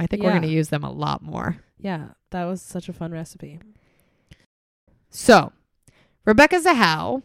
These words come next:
Speaker 1: I'm starting right at the beginning. Sorry, Mom. Rebecca Zahau was born on March fifteenth, nineteen seventy-nine in Falam,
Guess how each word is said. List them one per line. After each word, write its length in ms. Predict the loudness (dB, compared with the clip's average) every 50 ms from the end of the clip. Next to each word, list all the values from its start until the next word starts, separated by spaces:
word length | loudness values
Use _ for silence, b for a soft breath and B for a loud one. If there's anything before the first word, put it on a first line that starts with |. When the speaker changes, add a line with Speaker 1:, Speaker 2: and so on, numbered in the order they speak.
| _ _ -12
Speaker 1:
I'm 120 | -12 -10
starting 360 | -6 -4 -2 -2 -2 0 0 2
right 180 | 4 4 2
at 100 | 2 0
the 80 | -2 -2
beginning. 500 | -2 0 0 0 0 0 -2 -2 -6 -8 -12
Sorry, 440 | -12 -6 -2 0 0 0 0 -2 -2
Mom. 340 | -2 -4 -6 -6 -8 -12 b b b b b
Rebecca 400 | 2 4 6 6 6 6 4 6
Zahau 380 | 6 6 6 8 8 8 8 8
was 160 | 6 6 6
born 260 | 6 6 6 6 4
on 120 | 2 4
March 280 | 8 8 8 8 6 4
fifteenth, 480 | 2 2 2 2 2 2 2 0 0 0
nineteen 400 | 0 0 0 2 0 -2 0 2
seventy-nine 600 | 2 2 2 2 2 2 2 0 0 0 -2 -4
in 240 | -4 -4 -4 -6
Falam, 720 | -6 _ -2 -2 0 2 4 4 4 4 2 0 -4 -6